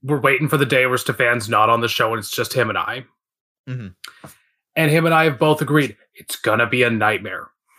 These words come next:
Speaker 2: <laughs>
Speaker 1: because we've heard the way we talk to each other off mic.
Speaker 2: Mm-hmm.
Speaker 1: Yeah.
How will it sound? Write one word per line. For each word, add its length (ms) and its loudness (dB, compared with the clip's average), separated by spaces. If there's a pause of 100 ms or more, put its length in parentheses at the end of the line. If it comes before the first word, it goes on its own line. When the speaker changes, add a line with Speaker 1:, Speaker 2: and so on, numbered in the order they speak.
(380)
Speaker 2:
<laughs> 520 -4
Speaker 1:
because 300 0
we've 200 0
heard 260 0
the 80 2
way 160 0
we 140 -2
talk 300 0
to 120 -4
each 160 -2
other 300 0 (480)
off 460 -2 (340)
mic. 520 -6 (600)
Speaker 2:
Mm-hmm. 180 -10 (1000)
Speaker 1:
Yeah. 340 0